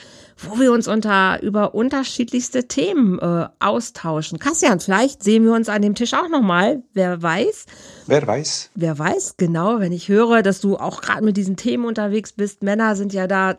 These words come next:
Speaker 1: echt ein bisschen <laughs> Mangelware, muss ich gerade feststellen. Also die trauen sich irgendwie noch nicht so richtig. Von daher, ähm, freue ich mich über jeden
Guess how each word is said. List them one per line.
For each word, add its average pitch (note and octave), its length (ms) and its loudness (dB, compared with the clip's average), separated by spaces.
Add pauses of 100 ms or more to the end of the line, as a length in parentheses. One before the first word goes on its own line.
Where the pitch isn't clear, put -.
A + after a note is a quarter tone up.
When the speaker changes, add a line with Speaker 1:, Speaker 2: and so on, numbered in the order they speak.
Speaker 1:
echt - 280 -4
ein A3+ 40 0
bisschen B3 320 4
<laughs> G4+ 260 6
Mangelware, A#3 500 6
muss B3+ 240 0
ich D#4 160 -2
gerade - 280 -4
feststellen. A3+ 680 0 (420)
Also G#3 340 2
die G3 160 -2
trauen G#3+ 320 -2
sich F#3 200 -4
irgendwie F3+ 280 -2
noch F3+ 140 0
nicht G3+ 180 0
so - 80 -2
richtig. F3+ 480 -2
Von F3 180 -4
daher, F3+ 440 2 (420)
ähm, F3+ 180 0
freue G3+ 220 2
ich G3+ 100 -2
mich F#3 160 -4
über F3+ 140 0
jeden F#3+ 460 0